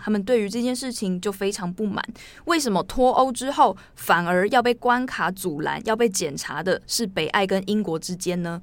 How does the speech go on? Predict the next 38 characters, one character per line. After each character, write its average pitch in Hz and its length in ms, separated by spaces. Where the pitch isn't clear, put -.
不 202 100
是 247 140
应 254 100
该 247 160
是 247 340
北 180 160
爱 226 180
跟 202 140
爱 220 160
尔 180 120
兰 156 160
之 190 120
间 190 220
吗？ 190 220
为 392 140
什 262 120
么 175 80
反 156 240
而 165 160
北 156 220
爱 269 160
尔 226 120
兰 160 220
好 156 200
像 240 180
是 240 100
被 240 180
英 233 200
国 175 160
挡 151 220
在 208 140
门 165 280
外， 185 220
要 202 120
经 196 220
过 208 140
检 - 240
查？ - 260